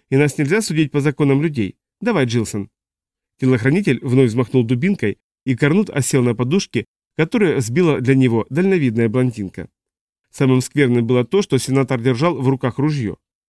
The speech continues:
Когда его ударили в первый раз, Корнут сопротивлялся, но сенатор навел на него ружье, позволяя Джилсону безнаказанно вышибать из него дух.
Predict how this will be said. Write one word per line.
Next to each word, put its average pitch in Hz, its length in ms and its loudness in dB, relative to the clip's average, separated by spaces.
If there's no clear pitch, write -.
Когда 127 260 0
его 127 220 2
ударили 127 380 2
в 123 80 -2
первый 175 300 0
раз, 110 240 -4
Корнут 185 320 0
сопротивлялся, 135 800 0
но 214 120 0
сенатор 180 380 0
навел 135 260 2
на 131 100 4
него 131 240 2
ружье, 160 440 -2
позволяя 131 480 0
Джилсону 127 520 0
безнаказанно 127 720 0
вышибать 135 480 0
из 107 160 -4
него 123 220 0
дух. 101 320 -12